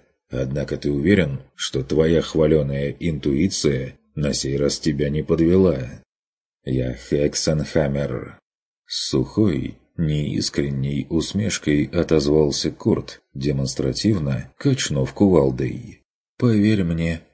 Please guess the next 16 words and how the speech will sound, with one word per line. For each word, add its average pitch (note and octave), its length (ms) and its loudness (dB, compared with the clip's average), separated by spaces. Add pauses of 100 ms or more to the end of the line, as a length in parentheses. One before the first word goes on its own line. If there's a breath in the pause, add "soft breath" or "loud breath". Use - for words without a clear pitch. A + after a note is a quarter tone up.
я F2+ 260 2
знаю, E2 440 0
что D2 240 2
делаю». C#2+ 720 0 (680)
«И C#2 140 0
для C#2 240 0
многих D#2+ 600 0
это D#2 260 2
были C#2+ 300 2
последние C2+ 840 0
слова, C#2 500 0 (120)
что D2 400 0
они C2+ 260 -2
слышали C#2+ 720 0
в B1+ 120 0
жизни». C2 840 -2